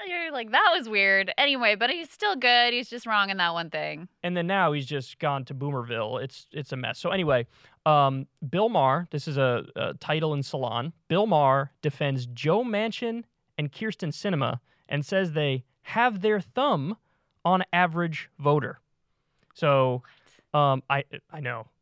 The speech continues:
Speaker 2: So, uh, let me just read everybody a little bit from this.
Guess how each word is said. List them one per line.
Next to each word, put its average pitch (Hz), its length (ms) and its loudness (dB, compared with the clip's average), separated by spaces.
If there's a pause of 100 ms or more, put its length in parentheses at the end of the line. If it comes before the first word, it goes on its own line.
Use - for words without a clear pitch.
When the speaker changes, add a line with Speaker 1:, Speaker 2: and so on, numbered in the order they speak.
(200)
Speaker 2:
So, 139 200 -2 (100)
uh, 165 80 0
let 202 120 2
me 220 60 0
just 196 140 0
read 185 160 4
everybody 151 320 4
a 135 60 2
little 127 160 2
bit 120 160 -2
from 120 160 -8
this. 107 300 -4